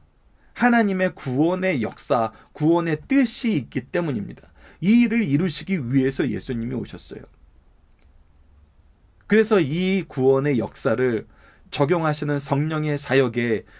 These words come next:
우리를 들어 쓰시기를 기뻐하신다는 것입니다. 그래서 이 일을 따르지 않는 사람에게는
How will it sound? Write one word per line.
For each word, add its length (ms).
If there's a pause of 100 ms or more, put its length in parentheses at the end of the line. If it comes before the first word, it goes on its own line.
(140)
우리를 460
들어 240
쓰시기를 580
기뻐하신다는 960
것입니다. 440 (2000)
그래서 180
이 240
일을 320
따르지 300
않는 240
사람에게는 580